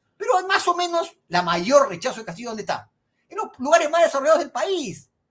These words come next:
Entonces hay que conquistar a los, a los lugares menos favorecidos. La campaña no es predicar entre conversos. La campaña no es convencer a mi amigo a ti.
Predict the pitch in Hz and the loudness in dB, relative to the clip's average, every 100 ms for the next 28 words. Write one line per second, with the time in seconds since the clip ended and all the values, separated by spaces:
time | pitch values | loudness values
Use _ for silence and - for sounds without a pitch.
0 | _ _ _ _ _ _ _ - 220 339 | _ _ _ _ _ _ _ -14 -6 -4
1 | 277 330 339 240 190 185 165 339 285 208 | -2 -2 -2 -4 -12 -10 0 2 2 -2
2 | - - 180 180 196 302 254 320 330 - | -6 -6 -4 -2 0 0 0 -2 -2 0
3 | 170 151 139 139 381 494 440 202 170 131 | -2 -4 -8 -10 -12 -6 -4 -4 -6 -8
4 | - _ - 247 294 349 415 415 359 339 | -12 _ -12 -6 0 0 0 -2 -2 -2
5 | 370 - 247 190 294 302 262 190 151 156 | -6 -4 -4 0 -2 -2 -8 -14 -14 -8
6 | 330 392 339 - 175 143 120 110 107 _ | -2 -2 -2 -4 -8 -8 -12 -14 -20 _
7 | _ _ _ _ 254 262 294 392 381 349 | _ _ _ _ 2 2 2 0 0 0
8 | 330 247 226 311 302 254 311 247 - 294 | -2 -4 -2 -2 -2 -4 -2 -2 -2 -4
9 | 127 | -6